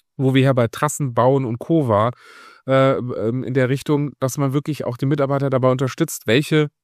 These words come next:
Regulatoren muss er bei diesem Trassenbau einhalten, welche, ähm, ja, welche Informationen brauche ich jetzt und die kriege ich ganz schnell, indem ich nicht irgendwie googeln lernen muss oder, <laughs> oder die Systematik des S-A-P-Tools kenne, sondern einfach reinschreibe,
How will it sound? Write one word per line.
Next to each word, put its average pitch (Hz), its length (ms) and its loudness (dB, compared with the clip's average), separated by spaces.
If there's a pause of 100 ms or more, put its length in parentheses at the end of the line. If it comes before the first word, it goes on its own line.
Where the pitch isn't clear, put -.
(720)
Regulatoren 139 580 0
muss 127 160 -2
er 123 80 0
bei 110 100 0
diesem 110 180 -6
Trassenbau 110 440 -6
einhalten, 98 540 -6 (420)
welche, 139 520 2 (380)
ähm, 120 500 -2 (460)
ja, 120 360 0
welche 120 300 -2
Informationen 143 640 -2
brauche 123 420 0
ich 151 200 -4
jetzt 143 320 -2
und 123 140 -4
die 120 100 -4
kriege 147 260 -4
ich 139 100 -8
ganz 127 200 -4
schnell, 139 420 -2
indem 131 300 -2
ich 135 180 -6
nicht 143 320 -6 (380)
irgendwie 127 520 -4 (120)
googeln 143 320 4
lernen 101 360 0
muss 113 380 0
oder, 120 280 0
<laughs> - 520 -14
oder 120 520 4
die 117 220 -4
Systematik 127 920 0
des 127 160 -4
S-A-P-Tools 127 760 0
kenne, 127 340 0
sondern 131 240 0
einfach 127 160 -4
reinschreibe, 147 340 0